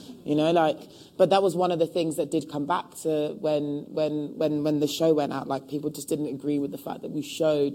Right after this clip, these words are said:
any, you know, with Momtaz, the fact that we showed her eyes or her, it was like, "Why have you shown that? She wears a niqab, she should be protected at all times, da, da, da, da, da." And it was like,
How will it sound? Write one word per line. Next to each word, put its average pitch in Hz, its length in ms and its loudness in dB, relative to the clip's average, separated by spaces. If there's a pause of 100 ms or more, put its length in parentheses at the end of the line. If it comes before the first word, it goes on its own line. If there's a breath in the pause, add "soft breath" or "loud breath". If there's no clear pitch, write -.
any, 151 500 -2 (380 loud breath)
you 165 100 2
know, 131 140 0
with 135 160 -2
Momtaz, 151 460 0
the 143 40 -12
fact - 180 -4
that - 40 -4
we 139 80 0
showed 139 240 -2
her 135 220 -4
eyes 143 400 2
or 139 100 -2
her, 131 240 -2
it - 260 -20
was 147 140 -2
like, 151 120 -2
"Why 156 340 2
have 147 100 0
you 151 80 2
shown 147 360 2
that? 143 180 -2
She - 180 0
wears 147 300 2
a 143 40 -2
niqab, 143 420 -2
she - 100 -8
should 151 280 -4
be 151 240 2 (520 loud breath)
protected 160 460 0
at 147 60 2
all 151 220 2
times, 147 460 -2
da, 156 60 2
da, 147 100 2
da, 143 180 0
da, 139 60 -2
da." 156 180 2
And 143 120 -2
it 131 40 -4
was 139 140 -6
like, 147 160 0